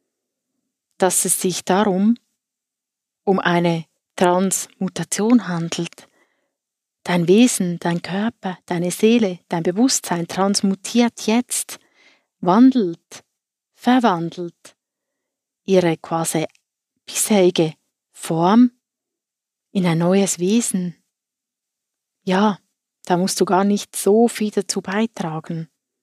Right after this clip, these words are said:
im ersten Moment. Das geschieht automatisch auch. Aber je bewusster du dir dessen bist, umso geschickter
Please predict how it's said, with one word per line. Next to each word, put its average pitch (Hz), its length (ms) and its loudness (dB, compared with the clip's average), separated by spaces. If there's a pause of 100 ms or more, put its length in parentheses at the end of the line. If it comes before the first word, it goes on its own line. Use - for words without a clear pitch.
im 180 120 -4
ersten 180 340 -2
Moment. 175 600 -4 (520)
Das - 220 -6
geschieht 175 340 -2
automatisch 175 840 -4
auch. 147 360 -12 (960)
Aber 175 220 2
je 165 200 2
bewusster 185 580 0
du 180 180 -8
dir 160 240 -8 (200)
dessen 180 400 -2
bist, - 460 -8 (640)
umso 175 540 0 (1400)
geschickter 180 760 0